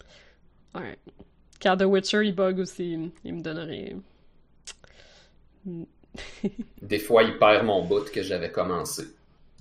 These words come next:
Speaker 1: Ah
Speaker 2: Fun.
Speaker 1: non. Ça, c'est poche, par exemple.
Speaker 2: Ouais,
Speaker 1: Mais
Speaker 2: dans
Speaker 1: bon, c'est
Speaker 2: Spider-Man,
Speaker 1: ça.
Speaker 2: des fois, je passais à travers le plancher de la ville, puis je tombais en dessous de la ville.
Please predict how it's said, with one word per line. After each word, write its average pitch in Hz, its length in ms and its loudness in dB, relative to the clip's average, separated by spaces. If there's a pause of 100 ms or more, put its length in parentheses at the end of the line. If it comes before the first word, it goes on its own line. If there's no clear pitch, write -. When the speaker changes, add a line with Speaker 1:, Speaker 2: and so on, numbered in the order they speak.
(320)
Speaker 1:
Ah 175 160 -10
Speaker 2:
Fun. 160 200 2
Speaker 1:
non. - 220 0 (960)
Ça, - 140 -8
c'est 208 220 -2
poche, 185 320 -10
par - 120 -14
exemple. 180 260 -14 (1080)
Speaker 2:
Ouais, 240 160 4
Speaker 1:
Mais 117 80 8
Speaker 2:
dans - 60 8
Speaker 1:
bon, - 120 6
c'est 113 140 8
Speaker 2:
Spider-Man, 117 280 4
Speaker 1:
ça. 160 60 2
Speaker 2:
des 127 80 0
fois, 127 220 6
je 143 140 0
passais 98 320 4
à 120 60 2
travers 98 320 4
le 107 140 2
plancher 92 380 -2
de 107 80 -2
la 90 100 4
ville, 95 340 -2
puis - 80 -12
je - 100 -8
tombais 90 280 2
en 104 60 -4
dessous - 200 -8
de 90 80 -6
la 80 80 0
ville. 85 300 -4